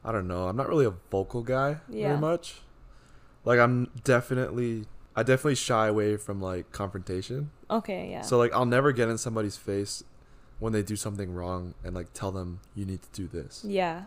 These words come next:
Speaker 2: And I don't think it's fair to put that on a player.
Speaker 1: Yeah, but, like, it's definitely important to have leaders in the clubhouse.
Speaker 2: Yeah.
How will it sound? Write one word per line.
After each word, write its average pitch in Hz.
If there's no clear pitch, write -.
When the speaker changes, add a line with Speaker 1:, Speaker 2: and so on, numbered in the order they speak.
Speaker 2:
And 240
I 269
don't 381
think 403
it's -
fair 226
to 240
put 226
that 170
on 170
a 165
player. 156
Speaker 1:
Yeah, 117
but, 101
like, 107
it's 120
definitely 147
important 120
to 120
have 110
leaders 110
in 110
the 101
clubhouse. 117
Speaker 2:
Yeah. 196